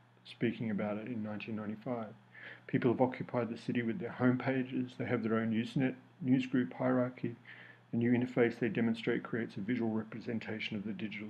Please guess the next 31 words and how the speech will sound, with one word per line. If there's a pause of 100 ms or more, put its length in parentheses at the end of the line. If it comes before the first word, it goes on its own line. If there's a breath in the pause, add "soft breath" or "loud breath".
(120)
city
divided
into
town
squares, (640 loud breath)
literary
areas
of
interest. (920)
Literary
areas
of
interest.
People
look
at
the
information
in
different
areas, (360 loud breath)
can
choose
to
represent
their
presence (420 loud breath)
with
their
email
address